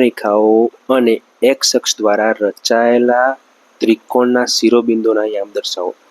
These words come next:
આનાથી અને એક્સ અક્ષથી જે ત્રિકોણ બન્યો એના શિરોબિંદુના યામ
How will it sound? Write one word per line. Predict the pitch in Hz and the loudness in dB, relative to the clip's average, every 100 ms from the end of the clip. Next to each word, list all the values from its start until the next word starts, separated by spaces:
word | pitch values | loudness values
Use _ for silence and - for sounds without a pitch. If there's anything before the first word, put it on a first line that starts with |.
| _ _ _ _ _ 110 | _ _ _ _ _ 0
આનાથી | 107 113 - 135 123 | 2 0 0 2 2
અને | 110 117 139 - _ _ _ _ _ _ _ 110 | 4 4 2 -2 _ _ _ _ _ _ _ -2
એક્સ | 117 - 120 | 0 0 -2
અક્ષથી | - - - 120 - | -2 -4 -2 -4 2
જે | 120 123 - | 2 2 -2
ત્રિકોણ | - - 117 123 | -4 0 0 2
બન્યો | 120 117 117 _ _ _ _ _ 107 | 2 2 0 _ _ _ _ _ -4
એના | 113 110 | -4 -2
શિરોબિંદુના | 113 110 110 110 113 110 101 | 0 0 0 0 2 2 2
યામ | 104 | -2